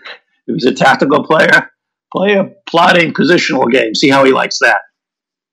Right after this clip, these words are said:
Of course, Botvinnik could do it at an, at an incredibly high level.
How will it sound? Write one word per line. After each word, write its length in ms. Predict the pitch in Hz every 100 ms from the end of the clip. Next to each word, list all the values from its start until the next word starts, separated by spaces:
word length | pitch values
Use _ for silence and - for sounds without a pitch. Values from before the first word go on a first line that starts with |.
| _ _ - -
Of 60 | -
course, 160 | 135
Botvinnik 420 | - 147 156 139
could 120 | 127 120
do 120 | 131
it 60 |
at 60 | 110
an, 120 | 110 - -
at 80 | 120
an 100 | 110
incredibly 400 | 107 131 107 113
high 200 | 113 110
level. 360 | 123 120 104